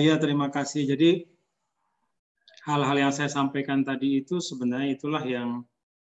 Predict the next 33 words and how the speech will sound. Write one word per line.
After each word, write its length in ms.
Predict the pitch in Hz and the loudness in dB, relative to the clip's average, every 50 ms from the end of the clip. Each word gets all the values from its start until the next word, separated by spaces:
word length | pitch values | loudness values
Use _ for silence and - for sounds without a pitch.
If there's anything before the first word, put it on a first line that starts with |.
| _ _ _ - 127 | _ _ _ -4 -4
yang 80 | 120 | -2
saya 160 | 123 131 123 | -2 -2 -4
sharing 400 | - - 139 135 127 123 131 123 | -2 -2 0 0 2 2 2 2
tadi 320 | 131 127 123 131 127 127 127 | 0 0 0 2 2 2 0
itu, 80 | 139 | 0
ya, 160 | 135 120 117 120 | -4 -4 -4 -6
itu 240 | 120 - 139 139 | -6 -4 0 0
yang 160 | 135 131 131 - | 0 0 0 -2
saya 320 | - 139 139 147 151 143 | -2 -2 0 0 0 -2
yakini 480 | 147 - - 175 165 160 147 139 127 123 | -4 0 2 2 2 4 2 0 0 -2
begitu. 320 | 113 117 113 - 117 110 | -2 -6 -6 -6 -4 -4
Jadi 160 | 123 127 143 | -2 -2 0
yang 160 | 143 135 135 | 0 0 -2
saya 160 | - 143 139 135 | -2 -2 -4 -2
sharing 400 | - 143 139 139 139 135 135 135 | -2 0 0 2 4 4 4 2
itu 400 | 131 139 170 180 185 185 - _ _ _ _ _ _ _ _ _ _ _ - | 2 0 0 0 0 -2 -6 _ _ _ _ _ _ _ _ _ _ _ -4
adalah 320 | 127 139 139 147 147 160 | 0 0 2 0 0 0
yang 160 | 151 143 135 | 0 0 0
saya 320 | 131 - 131 127 127 127 123 | 0 -2 -2 -2 0 -2 -2
yakini 320 | 120 - - 135 151 147 | -4 -4 -4 -2 -2 -2
dan 240 | 135 127 123 123 120 | -2 -2 -2 -2 -2
yang 60 | 120 - | -4 -6
saya 160 | - 123 123 | -6 -6 -6
lakukan. 720 | 123 120 117 - - 127 123 - 127 120 120 117 117 120 - _ _ _ _ _ _ _ _ _ _ _ | -6 -6 -8 -10 -10 -10 -10 -10 -10 -10 -10 -10 -12 -14 -16 _ _ _ _ _ _ _ _ _ _ _
Bahwa 240 | - 117 123 131 131 | -6 -4 0 0 2
yang 160 | 127 123 123 | 2 0 0
pertama 400 | 131 127 - 135 127 127 131 131 | -2 -6 -2 0 2 2 2 2
itu 160 | 131 127 143 | 0 0 0
yang 160 | 139 127 123 120 | 0 0 2 2
membangun 320 | 117 120 120 120 127 127 | 0 0 0 0 0 0
kepercayaan 560 | 123 - - - - - - 123 123 120 117 | 0 -2 -6 -18 -16 -12 -10 -8 -6 -4 -4
diri 240 | 117 117 117 117 113 | -4 -4 -4 -6 -8
kita. 320 | - - 117 - _ _ | -10 -12 -16 -16 _ _